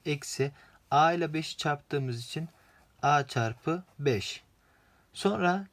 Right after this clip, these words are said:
devam ediyorum. Artı iki ile B'yi çarptığımız için artı iki çarpı B. Sonra artı iki ile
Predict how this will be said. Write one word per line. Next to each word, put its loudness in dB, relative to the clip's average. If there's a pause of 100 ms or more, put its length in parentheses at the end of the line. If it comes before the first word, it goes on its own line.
devam 2
ediyorum. 0 (440)
Artı 2 (360)
iki -4
ile 0
B'yi 2
çarptığımız -2
için -6 (400)
artı 0 (160)
iki -8
çarpı -4 (240)
B. -6 (500)
Sonra 0 (760)
artı 2
iki -6
ile -2